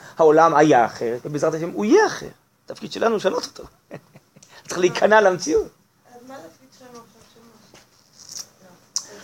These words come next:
Speaker 2: שמה?
Speaker 1: אה, קודם כל, להגביר בעצמנו את הרצון להיות דבוקים באמת,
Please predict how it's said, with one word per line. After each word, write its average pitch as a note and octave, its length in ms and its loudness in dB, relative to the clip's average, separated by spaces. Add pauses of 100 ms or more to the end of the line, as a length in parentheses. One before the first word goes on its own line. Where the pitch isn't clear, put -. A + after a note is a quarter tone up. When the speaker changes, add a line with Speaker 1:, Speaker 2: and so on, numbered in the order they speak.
(240)
Speaker 2:
שמה? C3 80 -8
Speaker 1:
אה, B2 160 -2
קודם D3 240 0
כל, C#3+ 260 2
להגביר C3+ 360 0
בעצמנו A#2+ 720 -2
את C#3+ 140 -12
הרצון C#3 680 -6 (320)
להיות A#2 180 -10
דבוקים A#2+ 320 -18
באמת, A#2 600 -6